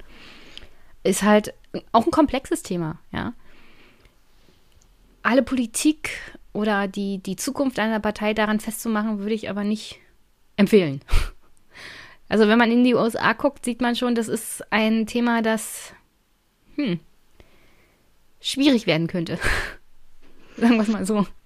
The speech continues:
Und es lenkt auch viel ab, ja. Also wenn du Identität an sich als nur körperliche Attribute festmachst und daraus nicht ableitest,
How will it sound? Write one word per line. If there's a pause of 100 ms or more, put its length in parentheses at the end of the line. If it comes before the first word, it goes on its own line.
(220)
Und
es
lenkt
auch
viel
ab,
ja. (1300)
Also
wenn
du
Identität
an
sich
als (920)
nur
körperliche (300)
Attribute
festmachst (520)
und
daraus
nicht
ableitest,